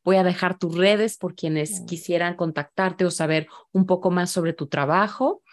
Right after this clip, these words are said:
Speaker 1: Y
Speaker 2: Con
Speaker 1: también,
Speaker 2: mucho
Speaker 1: por
Speaker 2: gusto.
Speaker 1: supuesto, este, la, la página de Experiencia Somática de México. Y, y, pues, bueno, yo, pues, muy agradecida de estar aquí con Paulina García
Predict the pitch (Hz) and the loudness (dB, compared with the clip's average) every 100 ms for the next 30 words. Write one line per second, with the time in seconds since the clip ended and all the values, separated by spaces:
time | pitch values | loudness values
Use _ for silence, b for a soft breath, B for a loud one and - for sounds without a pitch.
0 | B B 202 - 180 170 175 170 170 170 | B B -14 0 2 2 2 0 2 2
1 | 165 - - 147 170 165 - 180 170 165 | 2 -2 -4 0 0 0 0 2 2 2
2 | 151 143 - 151 147 143 139 - 160 151 | 0 -4 -6 -2 0 -2 -4 -2 0 2
3 | 143 139 - 160 160 170 - 180 175 165 | 2 0 0 -2 0 -2 0 0 2 0
4 | 156 - 160 151 151 156 151 151 160 - | -4 -6 -6 -4 -4 -6 -4 -4 -6 -6
5 | 147 139 135 143 185 185 208 - 311 403 | -4 -2 -2 0 0 -2 -4 -2 -2 -4
6 | B B B B B - 185 180 170 170 | B B B B B -4 0 0 -2 -4
7 | - 185 170 160 202 311 294 403 _ B | -4 -2 -2 0 0 0 0 -4 _ B
8 | B B 190 208 202 202 185 214 214 202 | B B 2 2 2 0 2 4 4 2
9 | 185 170 - 220 214 214 185 185 190 190 | 0 0 0 0 2 2 -2 -2 -2 -2
10 | - 202 208 190 165 180 175 175 180 185 | -2 -4 -2 -2 -2 0 0 0 0 0
11 | 170 151 - 180 160 | -2 -4 -2 0 -2